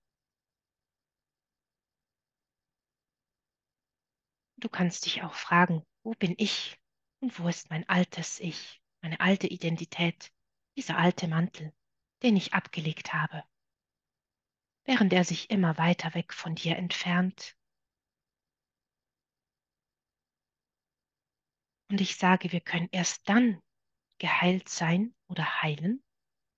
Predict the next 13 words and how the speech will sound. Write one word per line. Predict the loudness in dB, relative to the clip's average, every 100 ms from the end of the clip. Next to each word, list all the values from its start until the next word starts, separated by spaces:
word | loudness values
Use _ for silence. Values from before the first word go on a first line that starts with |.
| _ _ _
von | -2 2
solchen | 6 6 4 -4
Traumata | -4 0 2 2 0 -6
und | -4 -6 -2
Wunden, | 0 0 -4 -18 _ _ _ _ _ _ _ _ _ _ _ _ _ _ _ _ _ _ _ _ _ _ _ _ _ _ _ _ _ _ _ _ _ _ -10
wenn | -6
die | -6 -4
Ursache | 4 4 4 2 0
dafür | -2 -4 -6 -4
wirklich | 0 0 0 -6 -6
entfernt | -4 0 4 4 2
worden | -6 -8 -8
ist. | -10 -8 -10 -14 -20